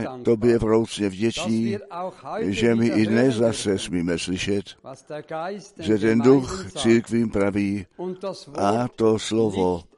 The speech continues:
Speaker 1: nicht leer zurückkommt,
Speaker 2: se nevrátí zpět
Speaker 1: sondern
Speaker 2: prázdné,
Speaker 1: ausrichtet,
Speaker 2: nýbrž vykoná,
Speaker 1: wozu
Speaker 2: ke
Speaker 1: du
Speaker 2: čemu
Speaker 1: es
Speaker 2: ty jsi
Speaker 1: senden
Speaker 2: jej
Speaker 1: bist.
Speaker 2: poslal.
Speaker 1: Herr,
Speaker 2: Pane,
Speaker 1: wir möchten gerade jetzt
Speaker 2: chtěli bychom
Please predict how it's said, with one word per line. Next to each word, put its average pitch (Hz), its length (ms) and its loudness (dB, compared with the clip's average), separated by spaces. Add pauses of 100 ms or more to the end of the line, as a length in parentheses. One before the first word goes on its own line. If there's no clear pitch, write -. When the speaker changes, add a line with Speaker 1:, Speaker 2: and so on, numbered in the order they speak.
Speaker 1:
nicht 156 140 -14
leer 202 320 -8
zurückkommt, 180 500 -10
Speaker 2:
se 107 340 4
nevrátí 110 560 2
zpět 107 240 -2
Speaker 1:
sondern 104 260 2
Speaker 2:
prázdné, 104 320 0
Speaker 1:
ausrichtet, 107 140 2 (280)
Speaker 2:
nýbrž 113 460 0
vykoná, 95 760 -2
Speaker 1:
wozu 220 560 -8
Speaker 2:
ke 104 120 0
Speaker 1:
du 104 60 0
Speaker 2:
čemu 120 400 4
Speaker 1:
es 110 100 -4
Speaker 2:
ty 110 120 0
jsi 104 200 -2
Speaker 1:
senden 101 200 -2
Speaker 2:
jej 95 300 0
Speaker 1:
bist. 92 120 -10
Speaker 2:
poslal. 82 640 -8 (320)
Speaker 1:
Herr, 175 240 -12 (220)
Speaker 2:
Pane, 110 580 -4 (1200)
Speaker 1:
wir 156 160 -12
möchten 202 420 -10
gerade 196 540 -8
jetzt 196 240 -6
Speaker 2:
chtěli 127 240 4
bychom 120 240 0